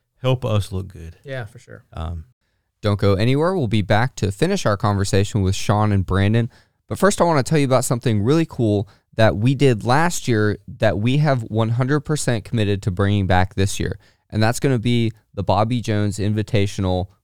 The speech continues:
Speaker 3: Golf Week Watch Along. If you don't know it, we give Golf Week a local spin with cool hosts, great hospitality, and a fun time watching the tournament. Turn your T V on, mute the tournament,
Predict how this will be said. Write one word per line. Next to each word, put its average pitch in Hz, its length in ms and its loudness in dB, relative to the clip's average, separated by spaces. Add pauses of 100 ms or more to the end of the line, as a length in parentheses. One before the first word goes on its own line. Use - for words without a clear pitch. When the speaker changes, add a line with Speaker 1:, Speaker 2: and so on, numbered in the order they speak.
Speaker 3:
Golf 117 300 2
Week 104 240 0
Watch 95 280 2
Along. 80 360 -8 (560)
If 117 160 -4
you 117 80 2
don't 131 280 2
know 120 220 6
it, 120 160 0 (760)
we 135 220 4
give 139 260 0
Golf 117 300 2
Week 113 280 2
a 101 60 0
local 117 420 2
spin 107 500 0 (300)
with 98 220 -6
cool 151 320 2
hosts, 120 640 -2 (300)
great 127 260 2
hospitality, 110 1040 0 (360)
and 107 140 2
a 107 60 4
fun 120 280 2
time 113 260 2
watching 101 380 0
the 95 80 0
tournament. 98 500 0 (540)
Turn 143 220 2
your 156 100 0
T 147 200 2
V 147 180 4
on, 113 360 2 (220)
mute 120 280 -2
the 143 120 -2
tournament, 117 640 -2